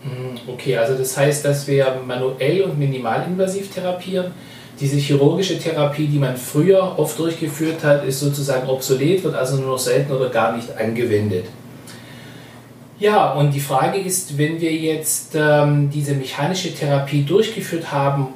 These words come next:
und es eventuell nicht zum Erfolg führen sollte, so wie wir uns das vorstellen, nämlich zur Taschenreduktion, gibt's da noch andere Möglichkeiten oder Alternativen, die wir, ähm, ja, durchführen können?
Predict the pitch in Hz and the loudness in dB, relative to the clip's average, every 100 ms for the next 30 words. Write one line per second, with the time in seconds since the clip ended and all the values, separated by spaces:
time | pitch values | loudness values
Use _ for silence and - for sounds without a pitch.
0 | - 147 143 139 135 135 143 147 131 143 | 0 2 2 0 -2 0 2 2 2 2
1 | 214 262 - - 151 139 147 175 180 - | 2 0 -4 -2 2 2 2 0 0 0
2 | 143 143 143 - 156 143 139 127 160 170 | 2 4 4 2 0 0 0 0 -2 -2
3 | 147 131 127 - 180 208 - - 139 139 | -4 -6 -6 0 2 2 0 0 2 2
4 | 139 143 135 - 151 175 156 147 143 - | 2 0 -2 -4 -6 -4 -4 -2 -2 0
5 | 139 139 151 - - 151 143 - 226 226 | 2 2 0 -4 -2 0 0 0 0 4
6 | 202 160 147 139 - 127 131 131 131 131 | 2 2 0 -2 -2 -4 -2 -2 -2 -2
7 | 139 135 - 233 220 147 139 139 123 123 | -2 -4 -4 -4 -2 -2 0 0 0 -2
8 | 120 110 107 - - 113 208 247 - 123 | -6 -6 -10 -16 -8 -2 0 0 -2 -4
9 | 110 104 - | -2 -6 -6